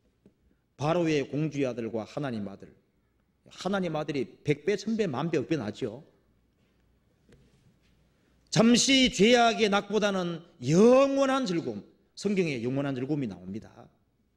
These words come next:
이 거듭난 그리스도인에게는 영원한 즐거움을 주기로 주님 계획하신 거예요. 그리고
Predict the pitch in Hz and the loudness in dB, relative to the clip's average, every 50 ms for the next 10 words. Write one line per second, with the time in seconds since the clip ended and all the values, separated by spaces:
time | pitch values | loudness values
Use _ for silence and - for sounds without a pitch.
0 | _ _ _ _ _ _ _ _ _ _ _ _ _ _ _ - - _ _ _ | _ _ _ _ _ _ _ _ _ _ _ _ _ _ _ -20 -20 _ _ _
1 | _ _ _ _ _ _ _ _ - 120 - - 151 170 165 175 165 156 147 143 | _ _ _ _ _ _ _ _ -18 -12 -2 2 2 2 2 2 0 0 -2 -2
2 | 139 131 113 120 127 127 113 127 135 135 135 127 107 113 110 107 104 104 104 101 | -4 -6 -4 -4 -4 -2 -2 0 -2 -2 -2 -4 -4 -6 -6 -6 -6 -8 -8 -10
3 | 92 98 110 120 127 139 147 156 160 165 170 170 175 175 175 175 165 170 170 175 | -6 -4 -2 2 2 4 4 6 6 6 4 4 2 0 0 -2 -2 -2 -2 -2
4 | 170 160 - 131 131 123 135 143 143 131 127 120 110 107 - 143 135 131 120 110 | -4 -4 -4 -4 -4 -2 -2 -2 -2 0 -2 -4 -4 -6 -8 -8 -6 -6 -6 -6
5 | 104 - 120 123 113 107 98 - 120 120 113 - 90 - - 107 95 - - - | -6 -6 -6 -6 -6 -6 -6 -4 -4 -4 -4 -4 -12 -18 -16 -16 -16 -18 -20 -20
6 | - _ _ _ _ _ _ _ _ _ _ _ _ _ _ _ _ _ _ _ | -20 _ _ _ _ _ _ _ _ _ _ _ _ _ _ _ _ _ _ _
7 | _ _ _ _ _ _ _ _ _ _ _ _ _ _ _ _ _ _ _ - | _ _ _ _ _ _ _ _ _ _ _ _ _ _ _ _ _ _ _ -20
8 | - _ _ _ _ _ _ _ - - - _ _ _ _ _ _ _ _ _ | -20 _ _ _ _ _ _ _ -20 -20 -20 _ _ _ _ _ _ _ _ _
9 | _ _ _ _ _ _ _ _ _ _ _ _ - - 180 185 156 160 165 165 | _ _ _ _ _ _ _ _ _ _ _ _ 2 4 4 4 4 2 -2 -2
10 | 160 - - - - | -6 -10 -20 -20 -20